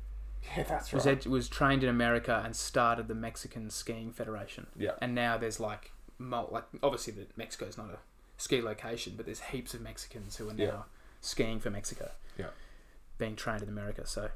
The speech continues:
Speaker 2: yeah, anyway. I just lo-, I love that sort of
Speaker 1: It's
Speaker 2: stuff.
Speaker 1: awesome.
Speaker 2: <laughs>
Speaker 1: Yeah. Um, yeah, well, I mean, Lauren's a, you know,
Speaker 2: An
Speaker 1: a,
Speaker 2: example
Speaker 1: a
Speaker 2: of
Speaker 1: good
Speaker 2: that, I
Speaker 1: example
Speaker 2: guess.
Speaker 1: of that.
Speaker 2: Yeah.
Speaker 1: So, um, well done, well done, Lauren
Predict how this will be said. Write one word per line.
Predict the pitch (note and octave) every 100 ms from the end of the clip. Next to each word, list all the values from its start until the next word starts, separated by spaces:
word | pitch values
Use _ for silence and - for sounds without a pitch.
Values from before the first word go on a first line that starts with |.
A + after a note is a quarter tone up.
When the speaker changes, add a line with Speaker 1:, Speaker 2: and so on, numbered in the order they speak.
| -
Speaker 2:
yeah, | - - -
anyway. | - - - - - -
I | A2
just | A2+ -
lo-, | A2+
I | A#2
love | A#2 G#2+
that | G#2
sort | - -
of |
Speaker 1:
It's | A#2+
Speaker 2:
stuff. | -
Speaker 1:
awesome. | F#2 E2 - -
Speaker 2:
<laughs> | - A2
Speaker 1:
Yeah. | G#2+ - - - - - - D3+ - -
Um, | A#2 G#2+ G#2 G2+ F#2+ F#2+ - - - - - - -
yeah, | A2 G#2
well, | G#2+ A2
I | G#2+
mean, | G#2
Lauren's | G#2+ G#2 G#2 F#2
a, | F2 - - -
you | D#2
know, | E2 - - - - - - D3
Speaker 2:
An |
Speaker 1:
a, | C3+
Speaker 2:
example | A#2+ A#2+ C#3
Speaker 1:
a | B2+
Speaker 2:
of |
Speaker 1:
good | A2+
Speaker 2:
that, | G2+
I | -
Speaker 1:
example | G2 G2 A2
Speaker 2:
guess. |
Speaker 1:
of |
that. | G2+ G2+ - A2+
Speaker 2:
Yeah. |
Speaker 1:
So, | C#3 A#2 G2 F#2+ - -
um, | G2+ G#2+ G2+
well | A2 A#2+
done, | A#2 A2 A2 G#2 - - -
well | A#2
done, | A2+ G#2+
Lauren | G2+ G#2 G#2+ G2+